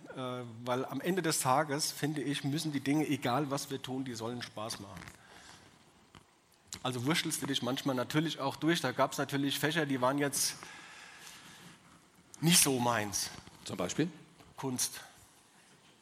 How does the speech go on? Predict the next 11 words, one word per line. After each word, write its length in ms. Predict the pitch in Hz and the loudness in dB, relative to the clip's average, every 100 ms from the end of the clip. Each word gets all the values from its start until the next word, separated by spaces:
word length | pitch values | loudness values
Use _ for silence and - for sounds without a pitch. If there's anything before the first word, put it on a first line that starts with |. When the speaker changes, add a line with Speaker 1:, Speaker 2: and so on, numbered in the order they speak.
| _ _ _ - - - | _ _ _ -20 -20 -2
Speaker 1:
Musik. 540 | 156 147 147 185 - - - - _ _ _ - - - - - | 2 4 4 2 -2 -12 -20 -20 _ _ _ -20 -20 -20 -12 0
Also 180 | 160 160 | 2 4
ich 160 | 147 | 4
liebe 260 | 151 220 208 | 4 4 4
Musik, 480 | 185 156 190 160 - | 4 4 2 2 0
ja, 220 | 117 151 - - - - | -2 -2 -8 -16 -12 2
absolut. 500 | 160 - 151 170 - - - | 2 4 2 2 0 -10 -4
<clears throat> 300 | 139 120 - | -2 -2 6
Auch 220 | - 180 | 6 6
Klassik. 360 | 139 139 165 - - - - - - - | 4 4 2 -6 -14 -18 -18 -18 -20 -2
Und, 460 | 165 160 151 - | 4 4 4 -4